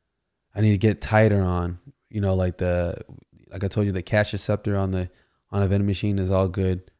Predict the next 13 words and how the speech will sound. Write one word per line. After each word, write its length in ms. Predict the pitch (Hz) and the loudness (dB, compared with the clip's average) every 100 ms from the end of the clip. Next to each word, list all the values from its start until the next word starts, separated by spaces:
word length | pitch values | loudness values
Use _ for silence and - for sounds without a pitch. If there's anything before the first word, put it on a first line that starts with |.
| _ _ | _ _
for 80 | 104 | -4
the 80 | 95 | -2
vending 220 | 92 90 | 0 -2
machine 500 | 90 - 92 87 87 | -4 -4 -4 -2 -4
at 140 | 90 | -6
the, 280 | 87 87 87 | -4 -4 -4
uh, 360 | 90 87 82 90 - | -4 -2 -4 -6 -10
at 80 | 87 | -8
the 60 | |
barber 260 | 95 131 151 | 2 2 2
school. 460 | - - 92 104 - _ _ _ _ - | -4 -2 -2 -2 -6 _ _ _ _ -2
Uh, 200 | 101 95 | 0 2
but 420 | 101 104 - _ | 2 0 -2 _